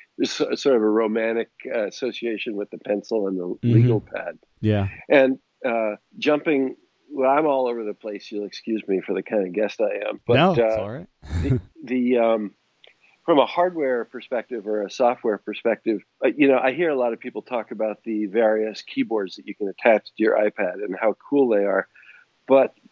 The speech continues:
Speaker 1: part of me, since I'm using the touch screen so intimately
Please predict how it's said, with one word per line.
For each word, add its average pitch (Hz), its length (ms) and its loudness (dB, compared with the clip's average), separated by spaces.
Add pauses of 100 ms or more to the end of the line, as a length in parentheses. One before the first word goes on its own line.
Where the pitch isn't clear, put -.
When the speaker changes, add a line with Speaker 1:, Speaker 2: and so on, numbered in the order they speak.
Speaker 1:
part 233 300 -2
of 160 140 -8
me, 101 400 2 (420)
since - 360 -6
I'm 131 200 4
using 147 400 0
the 110 220 -4
touch - 340 -4
screen 123 560 0 (480)
so 147 280 2
intimately 110 760 0